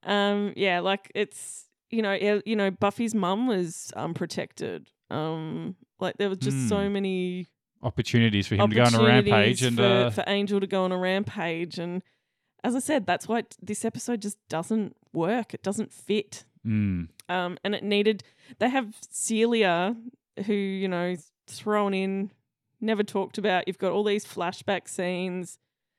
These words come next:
Speaker 2: Mm.
Speaker 1: that it just feels completely pointless.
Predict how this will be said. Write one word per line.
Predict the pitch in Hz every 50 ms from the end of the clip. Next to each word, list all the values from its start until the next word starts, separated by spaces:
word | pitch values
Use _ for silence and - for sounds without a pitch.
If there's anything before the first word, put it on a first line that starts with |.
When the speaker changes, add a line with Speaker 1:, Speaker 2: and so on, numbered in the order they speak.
| -
Speaker 2:
Mm. | 117 113 104 104 101
Speaker 1:
that | - - - - _ _ _ _ _ _ _ _ _ _ _ _ _ _ _ _ _ _ _
it | - 233 220 -
just | 233 226 - -
feels | - 214 196 185 -
completely | - - 185 - - - - - 160
pointless. | - - - 139 - - 95 190 - - -